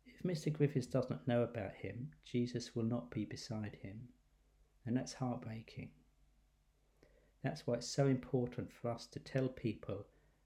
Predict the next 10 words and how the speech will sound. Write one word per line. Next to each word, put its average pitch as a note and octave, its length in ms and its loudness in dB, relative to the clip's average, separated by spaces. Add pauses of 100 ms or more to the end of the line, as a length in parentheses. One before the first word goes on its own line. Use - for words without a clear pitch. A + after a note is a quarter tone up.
(220)
about A#2 260 -2
Jesus. - 680 -4 (920)
And A2 120 0
now A2+ 340 2
we A2 100 -2
have G#2+ 160 -2
this - 220 -4
new A2+ 340 2
easy A2 360 2
way G2+ 360 -2